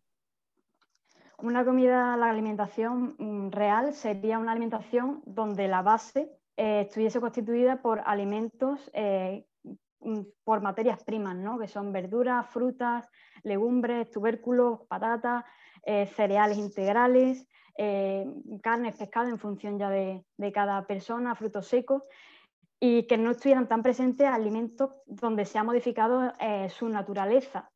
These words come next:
es decir, que no se le hayan añadido azúcares, no se le hayan añadido,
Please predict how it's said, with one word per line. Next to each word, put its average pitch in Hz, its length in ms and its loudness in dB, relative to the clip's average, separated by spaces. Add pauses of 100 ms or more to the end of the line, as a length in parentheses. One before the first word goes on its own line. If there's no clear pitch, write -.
(100)
es 202 120 -16
decir, 214 140 -2
que 196 80 -8
no 202 100 -6
se - 120 -8
le 208 60 -2
hayan 214 340 -6
añadido 202 500 -4
azúcares, 247 520 -4
no 220 80 -4
se - 100 -10
le 208 80 -4
hayan 196 200 -6
añadido, 196 480 -6